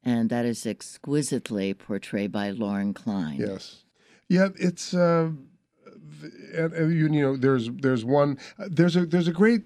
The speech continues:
Speaker 2: uh, spiritual teacher, Jack Kornfield, who, who, who, who likes to say, "Just remember that everyone you meet is going through a great struggle." Uh, n-, no matter how you may feel about it when you meet them,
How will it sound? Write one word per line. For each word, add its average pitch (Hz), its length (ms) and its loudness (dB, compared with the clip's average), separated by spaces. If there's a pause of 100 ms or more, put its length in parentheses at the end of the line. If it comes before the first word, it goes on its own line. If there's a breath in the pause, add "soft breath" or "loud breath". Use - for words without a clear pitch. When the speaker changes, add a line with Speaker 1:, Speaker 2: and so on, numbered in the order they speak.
(120)
Speaker 2:
uh, 151 220 2
spiritual 143 460 -2
teacher, 127 360 -2
Jack 123 260 -2
Kornfield, 123 560 -2
who, 123 320 0
who, 131 320 -2
who, 143 240 -2 (160)
who 139 160 -4
likes 131 360 -2
to - 60 -10
say, 131 360 0 (320 loud breath)
"Just 170 180 0
remember 175 320 4
that 139 160 0
everyone 165 480 4
you 143 140 2
meet 113 540 -2
is 101 200 -6
going 123 300 -2
through 113 140 0
a 104 60 -2
great 107 260 -2
struggle." - 480 -8 (840 soft breath)
Uh, 113 540 -2 (180)
n-, 127 300 -6 (180)
no 131 80 2
matter 123 240 0
how 139 180 -2
you 151 140 4
may 143 120 0
feel 135 280 0
about 117 260 -2
it 117 80 -6
when 117 160 -2
you 123 80 0
meet 113 260 0
them, 107 460 -8